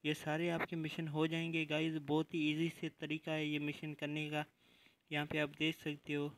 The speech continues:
ये mission जब आपके हो जाएं तो ये सारी चीज़ें आप बिल्कुल free में ले सकते हो। देख सकते हो crystal वगैरह, scrap वगैरह काफ़ी सारे आपको free के मिल रहे हैं। अगर आप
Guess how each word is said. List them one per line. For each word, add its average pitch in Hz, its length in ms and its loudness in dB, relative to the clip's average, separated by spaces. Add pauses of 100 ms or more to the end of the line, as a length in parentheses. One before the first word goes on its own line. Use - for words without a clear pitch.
ये 147 120 -2
mission 151 320 -4
जब 156 200 -2
आपके 156 300 -2
हो 151 180 -2
जाएं 160 300 0
तो 156 140 -4
ये 147 180 2
सारी 151 260 0 (100)
चीज़ें 147 260 0
आप 143 200 -2
बिल्कुल 151 300 -2
free 143 280 -4
में 143 140 -2
ले 135 200 0
सकते 131 380 -10
हो। 139 80 -10 (760)
देख 151 160 0
सकते 151 320 -6
हो 147 160 -4
crystal 147 480 -4
वगैरह, 143 580 -2
scrap 143 460 -4
वगैरह 143 340 -2
काफ़ी 147 340 -8
सारे 143 300 -4 (580)
आपको 147 300 -6
free 143 240 0
के 139 160 -2
मिल 135 200 -4
रहे 135 140 -4
हैं। 139 140 -6
अगर 156 200 -6
आप 160 100 -4